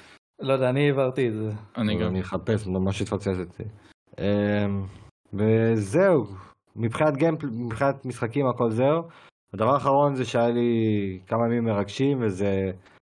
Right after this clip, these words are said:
Speaker 2: אה,
Speaker 3: אה,
Speaker 2: מכבי.
Speaker 3: כן, בדיוק. עם, אה, רפאלוב שחזר הביתה, שחקן הכי אהוב עליי בכל הזמנים.
Speaker 1: מהמם.
Speaker 3: אה, כאילו, הכי אהוב עליי במכבי חיפה, השחקן הכי אהוב עליי אי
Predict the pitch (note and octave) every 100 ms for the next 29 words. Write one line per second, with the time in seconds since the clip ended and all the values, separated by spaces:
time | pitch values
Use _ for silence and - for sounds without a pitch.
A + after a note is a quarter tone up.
0 | _ C3 F#2+ G2 G2 G2 G2 F#2+ F2 -
1 | - A2 G#2 A2 G2+ F#2 G#2 A#2+ C3 C3
2 | _ _ - C3 G2 G2 F#2 F#2 F#2 F#2+
3 | F#2+ G2 G2 A2 A#2 B2 A2+ G2 - G2
4 | F2+ G2 G2+ G2 F#2+ A#2+ A2+ A#2+ A2+ G#2+
5 | G#2 C3 A#2+ B2 A#2 A2 G2 A#2 A2 G2
6 | G2+ A#2+ A#2+ A2+ _ _ D3+ A#2+ A#2 A2
7 | _ _ - F#2+ G2 F#2+ F2 - A2 G#2+
8 | F#2 F#2+ B2 A2+ A2 G2 F#2+ A2 G2+ A2
9 | F#2 - - - F#2 G#2 G#2 A#2 A2 G#2
10 | F#2+ G2